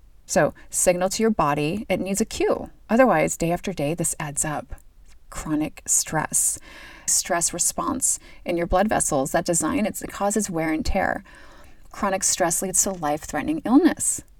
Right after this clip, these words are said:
This happens in every organ in our body. It's not built to live there. Stress is not, and these chemicals, we don't want it in there. If it gets stuck,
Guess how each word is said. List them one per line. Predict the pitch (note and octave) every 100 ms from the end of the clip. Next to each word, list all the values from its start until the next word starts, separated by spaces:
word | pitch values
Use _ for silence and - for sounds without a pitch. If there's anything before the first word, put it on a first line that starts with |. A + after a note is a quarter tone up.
| -
This | -
happens | G3 G3 F#3+
in | F3
every | - F#3 F#3
organ | F3+ F3+ F3
in | E3
our | D#3
body. | F3+ F3+ D#3 D#3 - - -
It's | - -
not | C4 A3
built | F#3+ G3
to | - D#3+
live | D3+ F3+
there. | F2+ -
Stress | - F#3+
is | A3 -
not, | F3 D3+ E3 - - -
and | F3
these | E3+ -
chemicals, | F3 F3+ G3+ G#3+ - -
we | - F#3+
don't | G3+ G3+
want | E3
it | D#3+
in | G#3
there. | - C#2+ - - - - - - - -
If | F#3+
it | F3+
gets | F#3
stuck, | - - F3+ G#3 D4